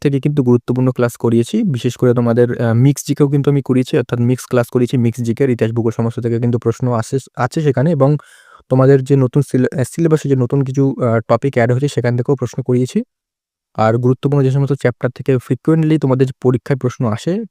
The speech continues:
পশ্চিমবঙ্গের কম্পিটিটিভ বিভিন্ন এক্সামে, সেই চ্যাপ্টারগুলো কিন্তু আমি তোমাদের করাচ্ছি। যেমন আজকে বিজয়নগর সাম্রাজ্য, এর আগে কিন্তু আমি ভারতের পরিচিতি, তারপরে প্রস্তাবনা, গণপরিষদ,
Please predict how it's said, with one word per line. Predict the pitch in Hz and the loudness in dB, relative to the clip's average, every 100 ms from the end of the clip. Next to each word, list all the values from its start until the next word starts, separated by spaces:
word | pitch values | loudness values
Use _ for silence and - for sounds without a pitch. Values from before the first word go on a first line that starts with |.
| _ - | _ -6
পশ্চিমবঙ্গের | 123 - 127 123 123 120 - | -6 -2 0 2 2 0 -2
কম্পিটিটিভ | 117 117 120 117 | -2 0 0 2
বিভিন্ন | 117 117 113 113 - | 2 2 0 -4 -4
এক্সামে, | 123 120 123 175 254 _ _ _ _ _ | -4 0 0 0 -4 _ _ _ _ _
সেই | - 139 143 | 0 0 2
চ্যাপ্টারগুলো | - - 135 131 | -2 0 2 2
কিন্তু | 135 131 | 2 2
আমি | 139 143 - | 0 0 -2
তোমাদের | 135 127 127 | -2 0 0
করাচ্ছি। | - 117 - - 180 | 0 0 -2 -2 0
যেমন | 123 | 0
আজকে | 113 - 120 | 0 -2 -2
বিজয়নগর | 117 120 120 | 0 2 0
সাম্রাজ্য, | - 117 117 123 190 | -2 -4 -2 -2 -2
এর | 180 120 | -2 0
আগে | 117 113 | -2 0
কিন্তু | 113 113 | 0 0
আমি | 113 | 0
ভারতের | 123 110 117 | -2 -2 -2
পরিচিতি, | - 117 - 110 117 117 - _ _ _ _ | -2 -4 -4 -6 -4 -4 -6 _ _ _ _
তারপরে | 117 113 113 | -6 -2 -2
প্রস্তাবনা, | - 120 - 120 117 117 110 110 - _ 127 | -2 -6 -2 -2 0 0 0 -2 -6 _ -4
গণপরিষদ, | 117 117 110 117 113 113 110 117 | 0 0 0 -4 -2 -2 -2 -4